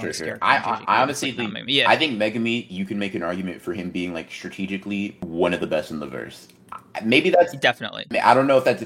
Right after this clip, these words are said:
Speaker 2: and I don't think Yuji's stupid, right? But Yuji's, like,
Speaker 1: Right, like, he figured out Higuruma's technique, and Higuruma even said, like, this was, like, a rare thing that people figure out, like, the, the retrial aspect of his technique.
Speaker 2: For sure, yeah.
Speaker 1: And definitely as he, he gets more and more battle experience,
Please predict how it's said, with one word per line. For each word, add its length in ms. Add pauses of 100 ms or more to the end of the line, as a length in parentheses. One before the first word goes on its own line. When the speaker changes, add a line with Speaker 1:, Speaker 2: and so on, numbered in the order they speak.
(180)
Speaker 2:
and 100
I 80
don't 140
think 160
Yuji's 340
stupid, 720 (100)
right? 320
But 120
Yuji's, 420
like, 160
Speaker 1:
Right, 160
like, 140
he 100
figured 300
out 200 (120)
Higuruma's 500
technique, 280
and 100
Higuruma 440
even 280
said, 340
like, 160
this 160
was, 160
like, 180
a 140
rare 340
thing 400
that 180
people 220
figure 320
out, 220
like, 200
the, 240
the 100
retrial 560
aspect 400
of 40
his 140
technique. 520
Speaker 2:
For 40
sure, 260
yeah. 400
Speaker 1:
And 300 (140)
definitely 500
as 240
he, 240
he 160
gets 220
more 160
and 100
more 120
battle 300
experience, 760